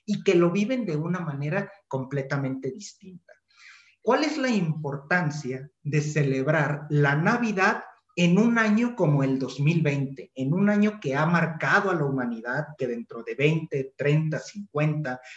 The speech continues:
cien o ciento cincuenta años será visto en la historia como un año que marcó por completo a la raza humana?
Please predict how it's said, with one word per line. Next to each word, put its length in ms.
cien 580
o 40
ciento 480
cincuenta 720
años 360
será 400
visto 420
en 80
la 60
historia 580
como 260
un 280
año 360
que 140
marcó 520
por 240
completo 680
a 100
la 140
raza 360
humana? 540